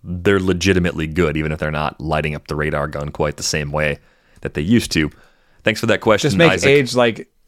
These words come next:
Speaker 2: one, a thing you look at a little bit later in the process, you know?
Speaker 1: Right,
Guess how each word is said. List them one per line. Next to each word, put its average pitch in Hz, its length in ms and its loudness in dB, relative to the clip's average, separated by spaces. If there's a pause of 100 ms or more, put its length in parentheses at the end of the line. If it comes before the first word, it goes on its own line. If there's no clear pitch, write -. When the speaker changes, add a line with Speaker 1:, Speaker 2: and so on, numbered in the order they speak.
(100)
Speaker 2:
one, 127 400 2
a 127 120 0
thing 123 180 2
you 107 100 2
look 110 180 0
at 107 120 2
a 104 40 -4
little 107 140 -2
bit 107 80 -2
later 104 280 0
in 95 60 -4
the 87 80 -10
process, - 580 -12
you 90 80 -12
know? 90 180 -12 (380)
Speaker 1:
Right, - 140 -8